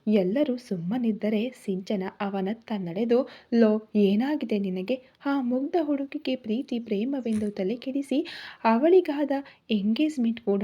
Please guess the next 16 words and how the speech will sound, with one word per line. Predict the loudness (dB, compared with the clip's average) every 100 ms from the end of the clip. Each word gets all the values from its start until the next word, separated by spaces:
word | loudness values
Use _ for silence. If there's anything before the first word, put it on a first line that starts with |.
| -4
ಕ್ಯಾನ್ಸಲ್ | -6 -8 -6 -4 -4
ಮಾಡಿ, | -2 -4 -4 -6 -10 _ _ -2
ಈಗ | -2 0 -4 -4 -2
ನನಗೆ | 0 0 0 -4 -6 0
ನೀನು | 2 2
ಬೇಡವೆಂದು | 2 0 0 0 0 0 -4 -2
ನಡು | -2 0 2
ನೀರಲ್ಲಿ | 0 0 -2 -2 -2 -6 -20 -2
ಅವಳ | 2 2 0
ಕೈ | -2 -2
ಬಿಟ್ಟಿದ್ದೀಯಲ್ಲ, | -2 -4 -2 -2 -2 -4 -2 0 2 2 -2 -14 -10 -2
ಅವಳ | 0 2 2
ಜಾಗದಲ್ಲಿ | 2 0 -6 -4 -2 -2 -2 0 0 -4 _ -20 _ _ -20 -20 -20 -2 4
ಬೇರೆ | 6 6 4 2
ಹುಡುಗಿ | 0 -2 0 0
ಇದ್ದಿದ್ದರೆ | 0 0 -2 0 2 2 0 -4